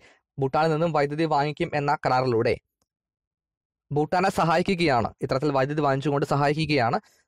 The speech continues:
നമ്മൾ ഉദ്ദേശിച്ചത്. പക്ഷെ അത് ഇന്ന് അവർക്ക്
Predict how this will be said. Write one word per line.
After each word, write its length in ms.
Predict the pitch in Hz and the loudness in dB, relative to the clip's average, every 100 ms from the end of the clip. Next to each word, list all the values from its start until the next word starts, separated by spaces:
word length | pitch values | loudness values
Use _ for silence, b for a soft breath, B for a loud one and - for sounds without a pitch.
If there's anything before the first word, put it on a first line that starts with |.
| - | -2
നമ്മൾ 160 | 156 170 - _ _ - 147 | 0 0 -4 _ _ -6 -2
ഉദ്ദേശിച്ചത്. 440 | 170 156 - - - _ _ _ _ _ _ _ _ _ | 0 0 -2 -6 -10 _ _ _ _ _ _ _ _ _
പക്ഷെ 200 | 185 - 226 151 | -4 -2 -2 0
അത് 180 | 180 - - _ _ _ _ - | 0 0 -4 _ _ _ _ -4
ഇന്ന് 140 | 190 220 | -2 2
അവർക്ക് 320 | 180 175 - | 2 0 0